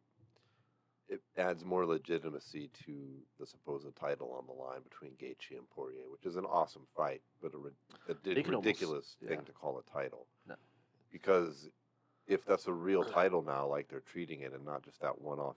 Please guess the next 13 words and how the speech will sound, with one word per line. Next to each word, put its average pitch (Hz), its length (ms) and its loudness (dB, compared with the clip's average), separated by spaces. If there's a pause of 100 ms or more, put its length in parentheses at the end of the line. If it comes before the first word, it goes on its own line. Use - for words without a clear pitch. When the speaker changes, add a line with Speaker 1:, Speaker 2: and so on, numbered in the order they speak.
(100)
Speaker 1:
thing 71 260 -4
for 71 80 -12
that 65 160 -4 (100)
fight 73 220 0
like 65 180 -6
I 71 100 -4 (100)
thought 71 140 -4
it 64 120 -8
was, 67 300 -4
then 71 80 -14 (100)
how 90 120 4
come 87 320 2
Masvidal, 80 800 2